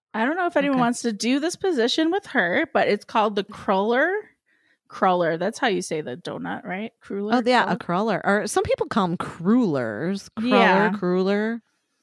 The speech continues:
Speaker 1: Well, it
Speaker 2: It's a little
Speaker 1: is
Speaker 2: ripply.
Speaker 1: basically
Speaker 2: Yeah.
Speaker 1: scissoring man and woman. Uh, that's my, my description.
Speaker 2: Another scissoring one?
Speaker 1: I guess they like, yeah, yeah, I guess you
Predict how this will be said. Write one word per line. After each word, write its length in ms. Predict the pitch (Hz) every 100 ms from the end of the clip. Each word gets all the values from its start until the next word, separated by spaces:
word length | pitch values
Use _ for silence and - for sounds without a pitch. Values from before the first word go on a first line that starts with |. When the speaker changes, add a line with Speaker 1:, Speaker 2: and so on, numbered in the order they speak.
| _ _ _
Speaker 1:
Well, 220 | 208 254 247
it 120 | 302
Speaker 2:
It's 80 | 269
a 40 |
little 340 | 240 240 233 233
Speaker 1:
is 60 |
Speaker 2:
ripply. 200 | 202 320 240 220
Speaker 1:
basically 680 | 208 208 247 240 226 220 226
Speaker 2:
Yeah. 220 | 240 - 170 _ _ -
Speaker 1:
scissoring 1040 | - - 240 226 208 190 180 170 180 180
man 300 | 185 180 180
and 200 | 180 175
woman. 500 | 165 160 107 - 196 - - -
Uh, 100 | 170
that's 240 | 156 - 190
my, 220 | 175 160 -
my 140 | 185
description. 420 | 180 190 - 233 226
Speaker 2:
Another 240 | 214 285
scissoring 560 | 190 427 415 466 466 453
one? 1080 | 480 466 480 427 _ _ _ _ _ _ 180
Speaker 1:
I 20 |
guess 220 | 175 233 -
they 160 | 302
like, 160 | 208 226
yeah, 160 | 285 330 440 466 -
yeah, 20 |
I 420 | 285 330 440 427 392
guess 220 | 466
you 80 | -